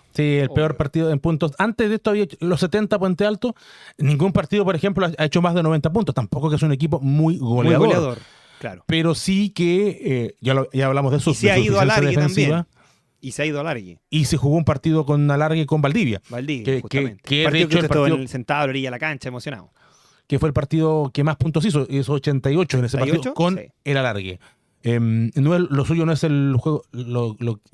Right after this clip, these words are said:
Speaker 1: que es distinto, fíjate, al Leones de, de, de algunas temporadas atrás.
Speaker 2: Sí.
Speaker 1: Eh, el que termin-, em, que era un equipo de un ritmo de juego mucho más, mucho más, eh,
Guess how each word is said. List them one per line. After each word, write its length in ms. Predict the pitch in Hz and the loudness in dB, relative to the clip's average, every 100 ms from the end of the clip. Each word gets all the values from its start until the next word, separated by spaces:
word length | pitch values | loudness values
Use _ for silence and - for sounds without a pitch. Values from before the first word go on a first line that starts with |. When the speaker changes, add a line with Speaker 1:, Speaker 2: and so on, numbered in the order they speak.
| - | -4
Speaker 1:
que 80 | 202 | 0
es 80 | |
distinto, 480 | 165 - 208 214 - | 0 0 0 0 0
fíjate, 300 | 196 175 165 | -2 -2 -2
al 100 | 185 | 0
Leones 340 | 170 185 180 151 | 0 0 0 0
de, 320 | 156 147 143 | 0 0 -2
de, 180 | 135 139 | -2 -4
de 140 | 135 | -2
algunas 240 | 135 160 | -2 0
temporadas 400 | 147 139 147 151 | -2 -2 -2 -2
atrás. 300 | 143 147 120 _ _ _ _ _ _ _ _ | -2 -2 -6 _ _ _ _ _ _ _ _
Speaker 2:
Sí. 120 | - 120 | -2 -2
Speaker 1:
Eh, 120 | 120 120 | -2 -6
el 100 | 113 | -6
que 100 | 120 | -2
termin-, 300 | 131 131 139 | 0 0 -2
em, 720 | 131 127 120 120 120 117 107 | -2 0 0 0 0 -2 -4
que 120 | - | -4
era 60 | 147 | 0
un 100 | 131 | 0
equipo 380 | 110 131 127 147 _ _ _ _ _ _ - _ | -2 -6 -6 -8 _ _ _ _ _ _ -20 _
de 140 | 127 | 0
un 100 | 135 | 0
ritmo 480 | 127 165 143 143 123 | 2 0 2 2 0
de 60 | 117 | 0
juego 260 | 160 156 | 0 2
mucho 320 | 135 165 151 139 | 2 2 2 0
más, 180 | 127 104 | -2 -2
mucho 320 | 131 139 139 | -4 -2 0
más, 280 | 139 - 123 | -2 -4 -8
eh, 320 | 113 107 | -8 -8